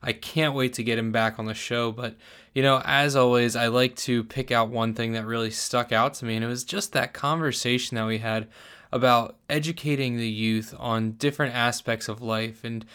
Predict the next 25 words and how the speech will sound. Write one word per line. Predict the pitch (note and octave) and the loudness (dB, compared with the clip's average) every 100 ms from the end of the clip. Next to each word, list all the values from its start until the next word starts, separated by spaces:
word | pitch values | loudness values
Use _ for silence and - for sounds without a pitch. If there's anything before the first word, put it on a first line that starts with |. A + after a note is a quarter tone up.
| - - _ | -20 -20 _
making | F#3+ G#3+ G#3+ | -2 0 0
sure | G#3 - F#3 | 0 2 4
that | D3 | 4
people | - D3 C#3+ C#3+ | 2 -2 0 0
are | |
more | B2+ B2 B2+ | 2 2 0
educated | C3 B2+ C#3 C3 A2 A2 A#2+ | 0 -2 -2 -4 -10 -10 -12
and | A#2+ A#2 A#2 | -8 -6 0
less | C3 C#3+ - - | 0 0 -4 -8
worrisome, | B2 A#2+ B2+ C3 A2+ A2+ A2 | -4 2 2 2 0 -4 -4
I | A2+ | -6
guess. | A2+ - - | -8 -8 -6
I | B2+ | -4
think | D3 D3+ | -4 -2
that | C#3+ B2+ | -2 -2
scare | - - C#3 | -4 0 2
tactics | D3 C3 A2+ A2+ A2+ - | 2 0 0 -2 -8 -4
have | A2+ | -2
been | A#2 | -4
introduced | A#2 C3 - B2+ B2 B2 | -4 -6 -4 -2 -2 -4
to | - A2+ | -8 -8
far | - - A#2 B2+ | -8 -2 2 2
too | B2 B2 | 0 -4
many | A#2+ A#2 | -4 -4
children | A2+ - A#2 A2 A#2 | -6 -4 -4 -2 -4